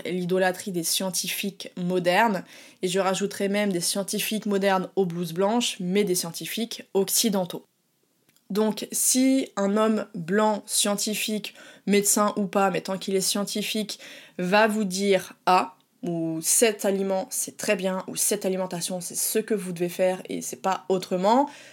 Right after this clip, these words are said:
on a tendance à le suivre et l'écouter. En revanche, on n'accordera aucun crédit aux scientifiques des pays orientaux,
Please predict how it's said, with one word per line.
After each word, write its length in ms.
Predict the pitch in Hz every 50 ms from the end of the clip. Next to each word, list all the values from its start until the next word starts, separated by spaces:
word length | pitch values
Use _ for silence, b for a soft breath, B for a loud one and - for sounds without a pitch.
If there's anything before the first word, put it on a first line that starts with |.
| B B B B B B _
on 200 | - 254 277 269
a 80 | 262 233
tendance 540 | 220 202 180 165 185 185 196 226 - - - -
à 300 | 175 175 180 180 - - _
le 140 | - 170 160
suivre 380 | - - - 196 214 202 190 - - -
et 80 | 214
l'écouter. 480 | 214 208 202 - 185 175 - - - - b b b b b b b b b -
En 220 | 247 285 320 320
revanche, 680 | 277 262 254 233 226 226 226 233 240 247 247 - - - -
on 180 | - 220 226 233
n'accordera 1080 | 233 214 196 196 - 214 196 196 180 190 190 185 175 190 190 190 190 196 190 - - -
aucun 340 | 269 285 254 - 247 247
crédit 440 | 240 240 - 202 196 185 202 226 - _ _
aux 240 | - 240 262 277 277
scientifiques 840 | 254 - - 247 226 214 - 233 226 196 - - 233 233 226 196
des 120 | 170 180 185
pays 340 | 180 190 190 196 196 190 - -
orientaux, 760 | 190 180 175 175 170 170 170 - 208 214 220 226 233 240